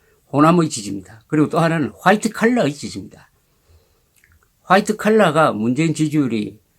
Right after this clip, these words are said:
호남 지지율처럼 높습니다. 왜 화이트 칼라가 이렇게 되느냐? 화이트 칼라가 고소득자이고 고학력자입니다. 그런데 문재인 정권 들어서서 보면은 고소득자는 더 고소득자가 되고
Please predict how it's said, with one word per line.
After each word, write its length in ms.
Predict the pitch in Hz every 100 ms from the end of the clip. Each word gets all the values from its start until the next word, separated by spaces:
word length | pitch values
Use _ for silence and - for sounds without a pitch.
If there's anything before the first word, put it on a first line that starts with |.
| _ _ _ _
호남 220 | 139 170
지지율처럼 600 | 170 175 190 170 - 143 107
높습니다. 640 | 117 - 151 131 98 _ _ _
왜 160 | 131 202
화이트 340 | 196 190 208
칼라가 280 | 208 196 165
이렇게 320 | 117 139 131
되느냐? 680 | 110 107 113 110 107 107 90 _ _ _ _ _ _ _ _ _ _ _ _
화이트 300 | 165 175 196
칼라가 640 | 196 208 190 160 170 - - _ _ _ _ _ _ _
고소득자이고 1800 | 139 170 196 180 170 180 170 _ _ 180 165 160 - - 175 202 196 151
고학력자입니다. 1000 | - 165 143 196 208 185 - 87 - _ _ _ _ _ _ _ _ _ _ -
그런데 600 | 185 190 175 151 101 - _
문재인 380 | - 127 139 185
정권 300 | 170 156 156
들어서서 640 | 135 147 160 151 127 98 - -
보면은 560 | - 156 127 117 107 104
고소득자는 800 | - 160 170 165 180 196 175 143
더 200 | 170 202
고소득자가 720 | 143 143 151 147 147 147 127
되고 380 | 131 139 104 -